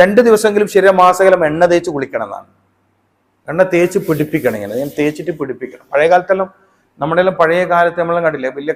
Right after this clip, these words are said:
കാരണന്മാരെല്ലാം വലിയ മുണ്ട്, ഇത്രയുള്ള തോർത്ത് മുണ്ടെല്ലാം ഉടുത്തിട്ട്, ഇത്രയുള്ള തോർത്ത് മുണ്ട് എടുക്കും, മൊത്തം എണ്ണയും, എണ്ണ തേച്ചിട്ട് ഒരു മുക്കാൽ മണിക്കൂർ, ഒരു മണിക്കൂർ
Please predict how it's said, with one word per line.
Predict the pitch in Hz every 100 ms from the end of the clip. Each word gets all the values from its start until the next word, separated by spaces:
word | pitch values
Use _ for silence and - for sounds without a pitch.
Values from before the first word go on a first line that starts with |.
| 156
കാരണന്മാരെല്ലാം | 147 160 156 160 143
വലിയ | 151 175 170
മുണ്ട്, | 151 151
ഇത്രയുള്ള | - 185 185 180
തോർത്ത് | 151 151 180 170
മുണ്ടെല്ലാം | 165 160
ഉടുത്തിട്ട്, | 135 - -
ഇത്രയുള്ള | - 170 175 165
തോർത്ത് | 139 147
മുണ്ട് | 151 127
എടുക്കും, | 156 - _ _ -
മൊത്തം | 135 _ _ 196 165
എണ്ണയും, | 160 180 180 - - 139 143 -
എണ്ണ | 165 180
തേച്ചിട്ട് | 170 175 165
ഒരു | 156
മുക്കാൽ | 165 165
മണിക്കൂർ, | 160 156 165
ഒരു | 170
മണിക്കൂർ | 151 147